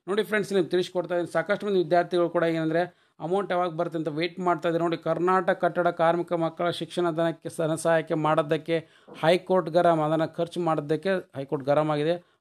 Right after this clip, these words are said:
ಆರು ಸಾವಿರದ ಏಳ್ನೂರು ಕೋಟಿ ರೂಪಾಯಿ ಬಳಕೆ ವಿವರಕ್ಕೆ ಆದೇಶ. ಕರ್ನಾಟಕ ರಾಜ್ಯ ಕಟ್ಟಡ ಮತ್ತು ನಿರ್ಮಾಣ ಕಾರ್ಮಿಕ ಕಲ್ಯಾಣ ಮಂಡಳಿ ವತಿಯಿಂದ ಕಾರ್ಮಿಕರ ಮಕ್ಕಳ ಶೈಕ್ಷಣಿಕ ಧನ ಸಹಾಯ ಮಾ-, ಖರ್ಚು ಮಾಡದೆ ಕ್ರಮವನ್ನು ಹೈಕೋರ್ಟ್ ತರಾಟೆಗೆ ತೆಗೆದುಕೊಂಡು ಸೋಮವಾರ ನಿನ್ನೆ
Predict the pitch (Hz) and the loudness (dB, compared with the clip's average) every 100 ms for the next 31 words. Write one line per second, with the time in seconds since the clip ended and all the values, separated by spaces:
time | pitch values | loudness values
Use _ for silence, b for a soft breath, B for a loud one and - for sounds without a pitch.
0 | - 143 165 180 170 160 165 170 160 165 | -6 -2 0 -2 -2 0 0 0 -2 -4
1 | 151 147 143 151 151 156 156 151 139 143 | -4 -4 0 0 2 2 2 0 0 0
2 | 143 151 151 143 113 - _ _ _ 127 | 0 -4 -2 -2 -2 -8 _ _ _ -8
3 | 151 165 165 156 151 151 151 143 156 156 | -4 -4 -2 -2 0 -2 -4 -4 0 -2
4 | 151 160 156 151 143 139 156 160 151 147 | 0 -2 -4 -4 -6 -2 -2 -2 0 -2
5 | 147 143 147 147 143 143 139 131 135 131 | -2 -4 -2 0 0 -2 -2 -4 -4 0
6 | 151 151 b b - 156 175 170 165 156 | 0 0 b b -6 -2 -2 -2 -2 -2
7 | 151 160 151 170 165 175 165 - 165 139 | -2 -4 -2 -4 -4 -4 -4 0 -2 -2
8 | 139 151 147 151 151 143 - 147 143 151 | -4 -4 0 0 0 -2 -12 -6 -6 -6
9 | _ - 165 - 185 165 156 160 156 151 | _ -10 -8 -4 -2 0 0 -2 -2 -2
10 | 151 156 147 143 139 - 151 135 147 147 | 0 -2 0 -2 -4 -6 -8 -2 0 0
11 | 151 143 143 139 147 143 - 151 156 151 | -2 -2 -4 -4 -6 -6 -4 -2 0 0
12 | 143 151 | 0 -2